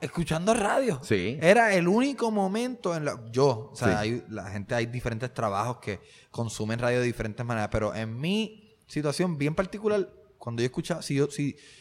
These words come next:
Speaker 1: en algún momento de mi juventud y adolescencia, en donde yo estaba escuchando radio a las dos de la mañana,
Speaker 2: Sí.
Speaker 1: lo más probable había un huracán sucediendo.
Speaker 2: Pues, mano, a nosotros nos tocó el huracán Georges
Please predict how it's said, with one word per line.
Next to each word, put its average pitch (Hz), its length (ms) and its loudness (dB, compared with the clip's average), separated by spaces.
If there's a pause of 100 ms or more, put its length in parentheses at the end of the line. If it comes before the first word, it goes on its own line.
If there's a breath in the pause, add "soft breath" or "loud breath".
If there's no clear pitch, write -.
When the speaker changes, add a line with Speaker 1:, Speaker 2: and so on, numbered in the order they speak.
(280 soft breath)
Speaker 1:
en 131 120 0
algún 135 220 2
momento 196 400 2
de 170 140 2
mi 151 720 -2
juventud 143 640 2
y 156 100 2
adolescencia, 131 960 2
en 123 80 -6
donde 117 200 -4
yo 120 40 2
estaba 170 200 -4
escuchando 160 460 -4
radio 151 440 -2
a 135 60 0
las 107 180 -2
dos 131 120 2
de 151 80 0
la 180 60 2
mañana, 190 380 0
Speaker 2:
Sí. 73 240 0 (160)
Speaker 1:
lo 117 140 -2
más 120 100 0
probable 123 520 4
había 98 360 0
un 104 180 -2
huracán 95 400 -2
sucediendo. 78 640 -6
Speaker 2:
Pues, 120 100 4
mano, 151 220 10
a - 20 12
nosotros 143 300 8
nos 196 100 6
tocó 190 240 8
el 180 80 10
huracán 131 400 8
Georges 104 540 4